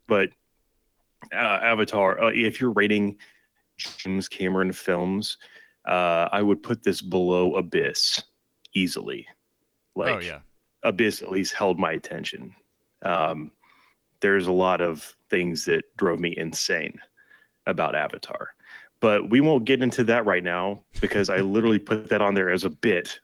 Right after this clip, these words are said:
Speaker 1: I don't wanna talk about it.
Speaker 2: Okay. Yeah, we'll, we'll talk about it when it actually comes out and we get forced to go see it. So
Speaker 1: That's what I, that's what I'm thinking, is that when we actually, we, we'll go see it, audience, so you don't have to.
Speaker 2: Yeah, we're here
Speaker 1: Is
Speaker 2: for
Speaker 1: that fair?
Speaker 2: you. Yeah,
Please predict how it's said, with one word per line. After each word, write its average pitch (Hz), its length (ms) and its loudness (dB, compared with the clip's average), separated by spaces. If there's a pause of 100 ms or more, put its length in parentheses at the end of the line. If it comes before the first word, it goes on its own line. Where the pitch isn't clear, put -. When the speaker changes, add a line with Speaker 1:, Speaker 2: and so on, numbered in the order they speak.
Speaker 1:
I 104 100 -2
don't 98 220 0
wanna 90 160 0
talk 90 240 -2
about 85 220 -6
it. 87 100 -10 (260)
Speaker 2:
Okay. 110 380 -6 (460)
Yeah, 90 220 -6
we'll, 110 300 -8
we'll 117 200 0
talk 147 240 6
about 123 260 4
it 110 60 -4
when 110 140 -4
it 107 40 -2
actually 101 300 -6
comes 95 340 -10
out 90 260 -6
and 82 80 -16
we 87 80 -10
get 85 160 -12
forced - 380 -12
to - 60 -14
go 82 120 -12
see 80 220 -12
it. 71 240 -14
So 73 420 -14 (640)
Speaker 1:
That's 160 240 4
what 147 120 -2
I, 123 100 2
that's 160 180 2
what 120 80 4
I'm 104 120 2
thinking, 90 340 -2
is 90 100 -4
that 107 100 -4
when 110 160 0
we 117 180 2
actually, 107 580 2
we, 110 200 0
we'll 139 200 2
go 160 160 4
see 139 400 2
it, 101 140 -2 (160)
audience, 107 520 2 (220)
so - 140 -2
you 104 160 2
don't 98 180 0
have 90 320 -2
to. - 140 -8
Speaker 2:
Yeah, 95 260 -4
we're 117 220 -6
here 127 200 -4
Speaker 1:
Is 87 80 -6
Speaker 2:
for 110 120 2
Speaker 1:
that 101 60 -4
fair? 110 220 2
Speaker 2:
you. 76 160 -14 (160)
Yeah, 80 260 -10